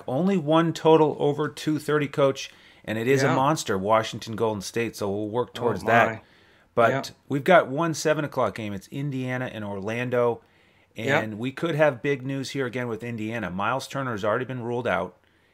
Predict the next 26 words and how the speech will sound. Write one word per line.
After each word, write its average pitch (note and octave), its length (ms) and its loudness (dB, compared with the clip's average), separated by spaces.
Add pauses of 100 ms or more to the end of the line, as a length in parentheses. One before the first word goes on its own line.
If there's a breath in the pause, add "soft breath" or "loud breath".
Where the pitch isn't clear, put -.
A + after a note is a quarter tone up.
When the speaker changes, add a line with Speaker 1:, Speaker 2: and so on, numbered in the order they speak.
(160)
Speaker 1:
And A#2+ 120 -2
Speaker 2:
Right. A#2+ 120 -2
Speaker 1:
then G2+ 160 -2
big C#3 240 -2
question C#3+ 420 0
marks A2+ 360 -6
for - 180 -12
Sabonis A2 760 -6
and F#2+ 180 -8
Brogdon. F2+ 540 -6 (920)
And A#2+ 200 -6
then C3 300 -6 (100)
on D3 200 -2
the D3+ 100 -2
Orlando D3+ 460 -2
side, B2+ 500 -2 (380)
uh, A2+ 180 -8
Otto C#3 220 2
Porter C#3+ 340 -4
Junior C#3+ 460 -6
out, C3 340 0
Kareem B2+ 360 -8
Main A#2+ 360 -6
out, A#2 380 -4
and G2+ 260 -14
Gary F3+ 400 -2